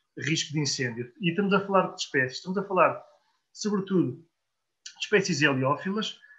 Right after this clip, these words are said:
como é, por exemplo, o tois, como é, como são as, as éricas, como é, por exemplo, os, os moinhos, as lavândulas. Estas são tudo um conjunto de matos que possuem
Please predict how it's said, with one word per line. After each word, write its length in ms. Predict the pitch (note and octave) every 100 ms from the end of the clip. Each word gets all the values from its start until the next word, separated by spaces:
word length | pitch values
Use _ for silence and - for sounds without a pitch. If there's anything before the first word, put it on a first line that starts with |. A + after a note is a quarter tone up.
| _
como 200 | - F3
é, 60 | E3+
por 180 | F3 E3+
exemplo, 560 | D#3+ E3 C#3+ C#3+ C#3+ D#3
o 120 | C3
tois, 380 | C#3 C#3+ D#3+ E3
como 260 | - D#3+
é, 100 | D#3
como 220 | D#3 E3 D3+
são 220 | E3+ D#3+
as, 160 | C#3+
as 340 | C#3 D#3 C#3+ B2+
éricas, 640 | C3+ C#3+ D3+ F3+ F3 - _ _ _
como 160 | - F3
é, 80 | E3+
por 160 | E3+
exemplo, 640 | E3 E3 D3+ D3+ D3 C#3+ E3
os, 120 | D3 C3+
os 240 | F3+ C#3
moinhos, 600 | C#3+ C#3 D3+ F3 F3 - E3+
as 100 | C#3
lavândulas. 720 | C#3 B2+ F3 F3+ E3+ E3+ - _ _ _ _ -
Estas 480 | F#3+ F#3+ F#3 -
são 160 | - G#3
tudo 220 | G#3 G#3
um 80 | F#3+
conjunto 360 | G3+ G3 F#3 F#3
de 60 |
matos 280 | F3 F3+ F3
que 120 | -
possuem 560 | - - F3+ D3 C3+